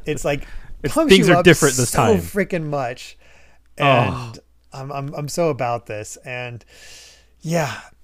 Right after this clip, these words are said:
Speaker 1: uh, unfortunately, Luffy's been found by Lucci. He's like, uh, res-, you know, "You have to resign yourself to defeat. There's a price you must pay." And we see he actually has life return.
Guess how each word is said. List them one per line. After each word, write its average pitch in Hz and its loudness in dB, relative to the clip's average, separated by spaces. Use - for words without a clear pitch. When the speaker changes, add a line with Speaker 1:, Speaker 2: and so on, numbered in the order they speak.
Speaker 1:
uh, 139 2
unfortunately, 226 2
Luffy's 196 2
been 165 -4
found 175 0
by 151 4
Lucci. 147 -2
He's 127 -8
like, 135 -6
uh, 135 0
res-, 123 -10
you 131 -12
know, 117 -10
"You 117 -8
have 151 -4
to 147 -10
resign 156 0
yourself 143 -4
to 127 -12
defeat. 123 -8
There's 113 -12
a 113 -14
price 139 -4
you 131 -10
must 127 -10
pay." 110 -6
And 180 0
we 240 2
see 294 4
he 247 0
actually 240 -2
has 170 -2
life 170 0
return. 123 -6